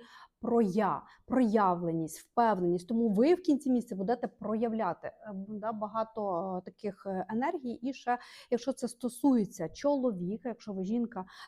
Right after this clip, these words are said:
то в вашому оточенні буде такий самий по енергії чоловік, як ви, ну, впевнений, да, яскравий, харизматичний,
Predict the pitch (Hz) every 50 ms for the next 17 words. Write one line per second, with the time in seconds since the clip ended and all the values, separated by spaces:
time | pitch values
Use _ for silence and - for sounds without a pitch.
0 | _ _ 226 202 190 220 233 254 254 - - - 240 233 233 240 240 214 - -
1 | 269 277 285 - - 277 233 180 185 185 - - 240 240 247 - 208 180 202 180
2 | 196 214 - - 190 - - 214 - - - 247 254 254 240 226 202 185 190 -
3 | _ 240 233 - 220 220 233 226 208 180 208 202 - - 226 208 202 208 190 -
4 | 226 226 226 - 190 185 190 175 185 214 233 233 196 160 - _ _ 214 226 240
5 | 220 214 208 202 196 190 190 185 185 - 185 160 - 165 - - - - 226 226
6 | 202 196 - - 202 202 190 196 202 208 - - 277 - - - 208